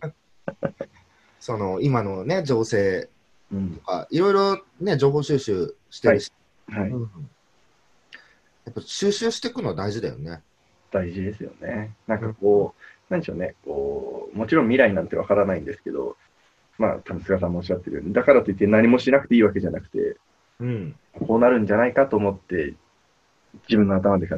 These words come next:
Speaker 1: えてやっていくっていう
Speaker 2: うん。
Speaker 1: ことを重ねていくだけなんじゃないかなと思ってます。
Speaker 2: うん。それでね、防御力がアップすればね、
Speaker 1: うん。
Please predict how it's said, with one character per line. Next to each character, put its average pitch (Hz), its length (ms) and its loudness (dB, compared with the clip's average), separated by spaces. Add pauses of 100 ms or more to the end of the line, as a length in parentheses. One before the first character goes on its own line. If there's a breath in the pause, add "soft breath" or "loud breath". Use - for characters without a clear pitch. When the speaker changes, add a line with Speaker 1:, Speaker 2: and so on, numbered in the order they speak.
(140)
Speaker 1:
え 71 60 -4
て - 400 -8 (140)
や 98 120 -2
っ 95 40 -10
て 95 100 -4
い 95 60 -6
く 95 100 -8
っ - 20 -8 (220)
て - 60 -6
い 65 160 -6
う 50 180 -14 (680)
Speaker 2:
う 180 60 -2
ん。 131 60 0
Speaker 1:
こ - 40 -6
と 147 80 0
を 147 60 6
重 98 360 -2
ね 95 80 0
て 101 80 -6
い 98 40 -8
く 110 160 -8
だ 104 140 -4
け 131 140 -6
な 135 100 -2
ん 123 60 -8
じ 110 60 -2
ゃ 107 40 -2
な 113 100 -2
い 113 60 -6
か 113 100 -6
な 131 140 0
と 92 300 -4 (480 soft breath)
思 90 160 -6
っ 87 40 -12
て - 100 -20
ま - 60 -20
す。 - 280 -20 (500)
Speaker 2:
う 139 80 -4
ん。 113 380 -4
そ 160 160 2
れ 165 340 8
で 165 120 -2
ね、 156 240 -2
防 143 300 4
御 165 140 6
力 120 240 0
が 92 100 -6
ア 117 60 -4
ッ - 120 -20
プ 101 60 -14
す 92 140 -10
れ 87 80 -6
ば 78 140 -14
ね、 107 200 -8 (160)
Speaker 1:
う 98 60 -4
ん。 98 320 -4